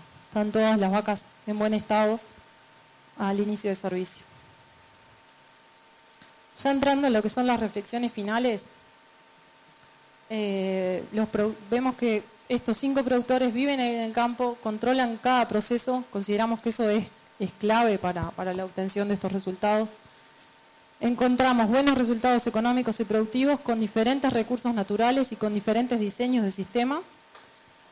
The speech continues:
Vemos que el, eh, los, los ajustes de manejo se realizan de acuerdo al, a los recursos de, de cada sistema, de cada zona, de cada tipo de suelo.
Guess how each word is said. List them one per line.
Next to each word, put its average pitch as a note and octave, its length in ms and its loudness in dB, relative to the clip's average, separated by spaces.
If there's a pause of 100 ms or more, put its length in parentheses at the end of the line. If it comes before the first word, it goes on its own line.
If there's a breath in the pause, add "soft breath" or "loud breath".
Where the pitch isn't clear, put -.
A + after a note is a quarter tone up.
(140)
Vemos C4+ 280 2
que C4 120 -2
el, A#3+ 220 0
eh, A3 460 2 (160)
los, A3 420 -2
los A3 240 0
ajustes C4+ 400 0
de B3+ 60 4
manejo C#4 580 0
se G#3 360 2
realizan A#3 420 0
de A3+ 60 4
acuerdo A#3 600 2
al, F#3 360 -2
a G3+ 100 0
los G3+ 160 0
recursos G#3+ 480 0
de, F#3 200 0
de F#3 160 -4
cada G#3+ 240 2
sistema, A3 500 -4
de G#3 120 -6
cada G#3+ 240 2
zona, A3+ 420 0
de F#3 100 -2
cada G3 400 2
tipo G#3+ 200 -2
de G3 100 2
suelo. A#3+ 400 2